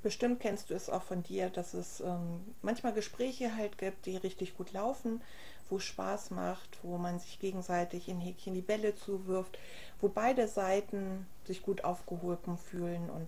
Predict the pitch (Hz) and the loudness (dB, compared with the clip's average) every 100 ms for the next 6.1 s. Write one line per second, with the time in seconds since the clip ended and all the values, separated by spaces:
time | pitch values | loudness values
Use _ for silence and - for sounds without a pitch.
0 | - 170 170 170 170 170 175 - 180 - | -2 -2 -2 -2 -2 0 -2 -4 -6 -2
1 | 214 226 - 214 196 190 190 - - - | 0 0 -2 2 2 2 0 -4 -8 -4
2 | - 185 - - - 196 - 190 180 180 | 0 0 -2 0 2 2 2 2 2 0
3 | 175 180 175 - - - - - 254 247 | -2 -2 -2 -2 -8 -10 -8 -2 -2 0
4 | 226 - 196 190 190 180 180 175 185 180 | 0 0 0 0 -2 -4 -2 -2 -2 -2
5 | 180 - 170 - - - 90 90 87 - | -4 -4 -6 -6 -6 -6 -4 -4 -6 -6
6 | 87 | -8